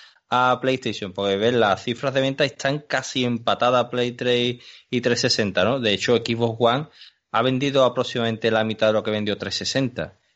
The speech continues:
que trescientos sesenta fue un consolón. Y Microsoft lo tiene muy claro, vamos a, a por todas y, y vamos a volver a intentar,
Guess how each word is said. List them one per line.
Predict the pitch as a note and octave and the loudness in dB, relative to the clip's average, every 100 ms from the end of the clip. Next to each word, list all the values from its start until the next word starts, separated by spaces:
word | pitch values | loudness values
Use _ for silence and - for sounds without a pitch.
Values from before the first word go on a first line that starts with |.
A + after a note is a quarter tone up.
| _ | _
que | - | -4
trescientos | G#2 A2 A#2+ | 0 0 -2
sesenta | - B2 B2+ | 0 0 0
fue | - C#3+ | 0 0
un | C3+ | 0
consolón. | C3 A#2+ A#2 G#2 B2 A2 - - - _ | 2 2 2 0 0 -2 -10 -20 -20 _
Y | - A#2+ A2+ G#2+ G#2+ | 0 4 4 2 2
Microsoft | G#2 G2+ G2+ | 0 -2 -2
lo | G2+ | 0
tiene | G#2+ | 2
muy | B2 | 2
claro, | A#2 C3+ C3 F#2+ | 0 0 0 0
vamos | G2 G#2 G#2+ G#2+ | 0 2 2 2
a, | A#2 A#2 A2+ | 2 2 0
a | A#2 A2 | 0 -2
por | A2+ G#2+ | -2 -2
todas | - A2+ A#2+ A#2+ | -2 0 0 0
y, | C#3+ C3+ A#2+ A2+ | -4 -4 -4 -4
y | A2+ | -2
vamos | G2+ G#2+ A2 | -2 -2 -2
a | |
volver | A#2 A#2+ A#2+ B2+ | 0 0 2 2
a | B2 | 2
intentar, | A#2+ A#2 - A2+ A2+ A2+ A2+ C3 | 0 -4 -2 -2 0 0 2 0